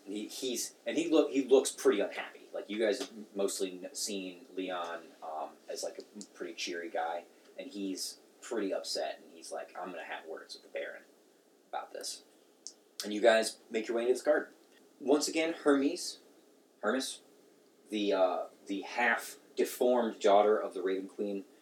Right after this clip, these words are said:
stands up on one of the, um, raised garden beds, and she, uh, she's like, "And now, my beautiful friends,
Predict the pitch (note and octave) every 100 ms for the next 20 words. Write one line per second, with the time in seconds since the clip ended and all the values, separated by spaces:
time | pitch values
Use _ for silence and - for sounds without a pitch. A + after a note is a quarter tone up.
0 | _ - - - C3+ B2 A2+ A#2 A2 G#2
1 | G#2+ A2 G#2+ F#2 G#2 G2 F#2 F2+ F2 E2
2 | - - G#2+ A2 G#2 - - G#2+ G#2+ G#2
3 | A#2 A#2 - - - - - - - -
4 | - - G#2 G2+ F#2+ - E2+ E2 E2 E2+
5 | - F#2 F2+ F2 - - - - - -
6 | - - G3 E3+ D3+ - - - C#3 D3
7 | C#3 F3 D#3 C#3+ C3+ D3+ C3+ A2 G2 -